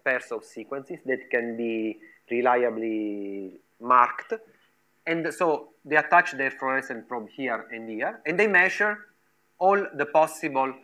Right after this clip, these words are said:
uh, spatial distances, uh, between those pairs. So they know the, let's say, the genomic distance between these pairs along the chromosome,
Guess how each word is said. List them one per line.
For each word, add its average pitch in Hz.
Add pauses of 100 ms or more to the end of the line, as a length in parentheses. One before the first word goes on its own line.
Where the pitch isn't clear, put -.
(300)
uh, 131
spatial 139 (140)
distances, 160 (680)
uh, 135
between 147
those 139
pairs. 90 (200)
So - (340)
they 185
know 196 (640)
the, 143 (680)
let's 131
say, 120
the 127
genomic 143
distance 120 (120)
between 120
these 135
pairs 120 (260)
along 120
the 110
chromosome, 139